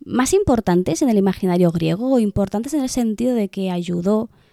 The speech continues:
a muchos héroes a cometer ciertas hazañas, ¿vale? Y de hecho es una criatura que ha gustado muchísimo, aún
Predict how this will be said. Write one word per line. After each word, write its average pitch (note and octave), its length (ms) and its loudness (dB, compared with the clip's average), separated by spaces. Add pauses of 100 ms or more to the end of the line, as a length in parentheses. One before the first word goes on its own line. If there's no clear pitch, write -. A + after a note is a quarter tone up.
(340)
a G3 100 -2
muchos A3 560 -2
héroes G#3+ 460 -6
a F3+ 100 -2
cometer F3+ 640 0 (380)
ciertas F3 580 -2
hazañas, D#3 680 -8 (180)
¿vale? F#3+ 300 0
Y D4+ 100 4
de C#4 160 4
hecho D4+ 380 -2
es C#4 280 -4
una C4 220 -4
criatura B3 760 -2 (180)
que G3 400 -2 (200)
ha B3+ 100 -2
gustado C4 560 -2
muchísimo, F#3+ 720 -4
aún A#3+ 380 -2